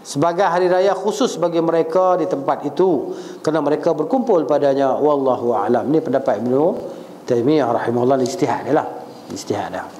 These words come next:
Ini hikmah disebut, hikmah, ah, tidak berpuasa pada hari Arafah bagi orang yang wukuf di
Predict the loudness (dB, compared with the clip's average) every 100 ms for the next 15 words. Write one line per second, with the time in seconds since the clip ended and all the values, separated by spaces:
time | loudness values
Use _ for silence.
0 | -20 -20 -20 -20 -20 -20 -8 0 0 0
1 | -2 0 0 0 -2 2 2 0 -4 -8
2 | -10 -14 -16 -12 -2 -2 0 2 2 2
3 | 0 -4 -10 -14 -16 -20 -10 -6 -2 0
4 | 0 0 0 0 0 0 2 2 2 2
5 | 2 2 0 2 2 2 0 0 2 2
6 | 2 4 4 4 2 -2 0 0 2 4
7 | 2